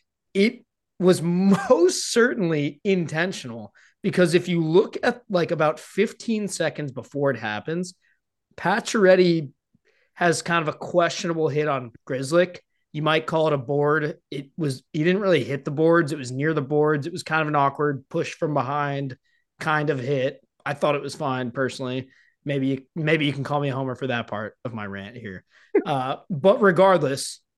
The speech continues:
Speaker 2: It's also
Speaker 1: Grzelcyk
Speaker 2: Max Pacioretty. It's not Brendan Dillon. <laughs>
Speaker 1: Yeah, and Grzelcyk pops right back up. He's fine, but I guess he just didn't like the hit. But as soon, he literally gets up from the hit, comes right around the net, and just, and spears him.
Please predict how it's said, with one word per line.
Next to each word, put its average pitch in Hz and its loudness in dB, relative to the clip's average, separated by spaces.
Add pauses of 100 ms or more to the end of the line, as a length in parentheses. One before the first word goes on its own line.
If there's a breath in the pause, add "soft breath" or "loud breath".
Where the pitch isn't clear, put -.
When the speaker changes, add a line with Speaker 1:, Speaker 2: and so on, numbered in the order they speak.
(360)
Speaker 2:
It's - 4
also 196 8
Speaker 1:
Grzelcyk 165 6
Speaker 2:
Max 151 4
Pacioretty. 127 -4
It's 120 -14
not 139 0
Brendan 127 -2
Dillon. 123 -8
<laughs> - -20
Speaker 1:
Yeah, 311 6
and 247 8
Grzelcyk 262 6
pops 214 0
right 208 4
back 147 0
up. 117 -8
He's 156 -8
fine, 117 0
but 127 -2
I 127 0
guess 160 0
he 175 0
just 143 -4
didn't 170 -2
like 143 0
the 113 -6
hit. 120 -2 (400)
But 185 6
as 170 6
soon, 233 4
he 190 2
literally 196 2
gets 185 -2
up 156 -4
from 185 0
the 147 -2
hit, 143 -2 (240)
comes 175 0
right 160 4
around 185 6
the 165 0
net, 143 0
and 139 -6
just, - -12
and 123 -4
spears 104 -6
him. 98 -16